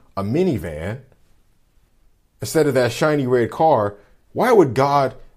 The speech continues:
God doesn't give you what you asked for. He gave you a minivan instead of that shiny sports car. Why would God deliver you from this situation? Why does God allow you to be in this situation this long?"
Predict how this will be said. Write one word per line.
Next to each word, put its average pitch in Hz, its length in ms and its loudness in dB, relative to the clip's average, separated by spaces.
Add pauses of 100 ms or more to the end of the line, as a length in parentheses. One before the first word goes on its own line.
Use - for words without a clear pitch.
God 226 260 2
doesn't 127 340 4
give 101 180 -2
you 95 120 -6
what 92 200 -6
you 87 100 -8
asked 87 280 -6
for. 147 300 -10 (760)
He 254 120 -4
gave 247 200 0
you 226 120 2
a - 20 6
minivan 208 440 2
instead 202 280 2
of 202 80 6
that 196 160 6
shiny 220 320 0
sports 262 400 0
car. 69 300 -10 (640)
Why 269 180 2
would 262 180 0
God 208 260 -2
deliver 180 300 0
you 180 140 -4
from 165 220 -6
this 156 160 -10
situation? 170 640 -6 (720)
Why 247 240 4
does 214 100 2
God 220 300 8
allow 196 300 4
you 196 160 0
to 160 80 -2
be 175 260 0
in 170 120 0
this 165 160 -2
situation 156 580 -2
this 143 180 -4
long?" 170 380 -2